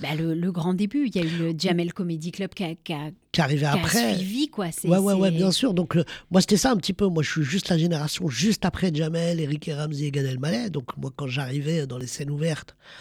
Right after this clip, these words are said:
Speaker 2: j'avais des sketchs, mais on me disait, on avait des sketchs à trois, pardon, mais on me disait, « Ouais, vous savez pas faire comme, euh, Jamel, comme Eric et Ramzy. » Donc, bah, parce qu'ils ont ouvert la porte. Donc,
Speaker 1: Bien
Speaker 2: forcément,
Speaker 1: sûr.
Speaker 2: les gens cherchaient le nouveau Jamel, cherchaient le nouveau Eric Ramzy. Donc, c'est vrai que quand j'ai commencé,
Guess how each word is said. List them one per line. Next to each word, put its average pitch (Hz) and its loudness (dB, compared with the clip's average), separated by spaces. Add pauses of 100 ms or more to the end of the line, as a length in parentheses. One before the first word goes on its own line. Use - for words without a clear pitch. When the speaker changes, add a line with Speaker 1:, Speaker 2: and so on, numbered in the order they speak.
(360)
Speaker 2:
j'avais 139 -2
des 147 2
sketchs, 180 2
mais 135 -4
on 143 -2
me 151 -4
disait, 151 0
on 147 -2
avait 143 -2
des 139 -4
sketchs - -4
à 151 -4
trois, 160 -4
pardon, 143 -6
mais 135 -6
on 135 -6
me 147 -2
disait, « 143 -4
Ouais, 202 -8
vous 170 -12
savez 156 -8
pas 196 -8
faire - -6
comme, 165 -8
euh, 151 -8
Jamel, 170 -4
comme 165 -6
Eric 156 -8
et 143 -6
Ramzy. » 151 -4
Donc, 131 -6 (520)
bah, 131 -8
parce - -12
qu'ils 151 2
ont 135 0
ouvert 135 -2
la 156 0
porte. 143 -2
Donc, 135 -6
Speaker 1:
Bien - -16
Speaker 2:
forcément, 160 -6
Speaker 1:
sûr. 202 0
Speaker 2:
les 151 -4
gens 160 -4
cherchaient 180 -2
le 160 0
nouveau 151 -2
Jamel, 151 -6
cherchaient 151 -8
le 147 -8
nouveau 143 -8
Eric 127 -12
Ramzy. 165 -8
Donc, 143 -6
c'est 175 -2
vrai 175 -2
que - -8
quand 170 -4
j'ai 156 0
commencé, 160 -4